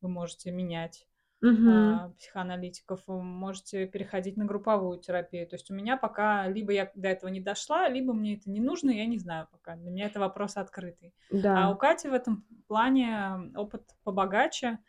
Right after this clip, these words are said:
Speaker 1: Но она и в психоанализе уже десять лет, и вот, э, у неё было два психоаналитика, и теперь ещё вторая группа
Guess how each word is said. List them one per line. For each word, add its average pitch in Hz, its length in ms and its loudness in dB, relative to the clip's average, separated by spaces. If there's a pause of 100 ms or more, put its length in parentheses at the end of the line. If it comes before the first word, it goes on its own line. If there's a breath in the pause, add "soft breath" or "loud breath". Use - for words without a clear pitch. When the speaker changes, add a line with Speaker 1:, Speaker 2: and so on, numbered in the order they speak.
(360)
Speaker 1:
Но 202 100 -6
она 185 180 -6
и 185 40 -12
в - 60 -20
психоанализе 285 760 0
уже 247 180 0
десять 220 480 -4
лет, 190 280 -4
и 190 80 -8
вот, 208 320 -10
э, 190 60 -10
у 180 240 -2
неё 180 180 -4
было 175 220 -4
два 175 340 -6 (180)
психоаналитика, 226 960 -8 (400)
и 185 60 -16
теперь 214 280 -4
ещё 202 460 -4 (380)
вторая 214 360 2
группа 185 540 -6